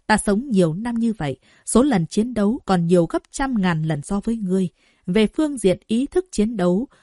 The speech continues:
so với ta, thì có lẽ ngươi còn kém không ít. Về phần bất diệt kim thân của ngươi, ta từng nói với ngươi,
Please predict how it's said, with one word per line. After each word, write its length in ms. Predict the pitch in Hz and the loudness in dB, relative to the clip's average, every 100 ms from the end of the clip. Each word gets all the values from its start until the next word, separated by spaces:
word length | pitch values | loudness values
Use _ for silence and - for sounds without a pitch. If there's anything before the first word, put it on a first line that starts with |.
| _ | _
so 200 | - 180 | -2 -2
với 160 | 202 226 | -2 -6
ta, 260 | - 170 160 _ _ - | -6 -6 -6 _ _ 2
thì 220 | 196 180 | 6 6
có 140 | 185 | 4
lẽ 380 | 269 226 - 302 330 | -2 -4 -4 -8 0
ngươi 180 | 233 247 | 2 2
còn 260 | 175 139 | 0 -6
kém 280 | - 165 180 | -6 -6 -6
không 260 | - 190 156 - | -2 -4 -4 -6
ít. 180 | 254 - _ _ _ _ - | -6 -6 _ _ _ _ -2
Về 160 | 190 196 | 2 2
phần 220 | 190 180 | 2 0
bất 140 | 226 349 | -2 -8
diệt 200 | - 175 - | -2 -2 -2
kim 160 | 247 240 | -4 -4
thân 240 | - 226 | -4 -6
của 180 | 208 160 | -2 -4
ngươi, 340 | 151 170 202 185 _ _ _ | -2 -2 0 -2 _ _ _
ta 100 | 294 | -2
từng 320 | - 202 180 | 2 2 2
nói 240 | 185 202 269 | 0 -2 -2
với 120 | 311 | -4
ngươi, 360 | 285 240 240 | -2 -2 -2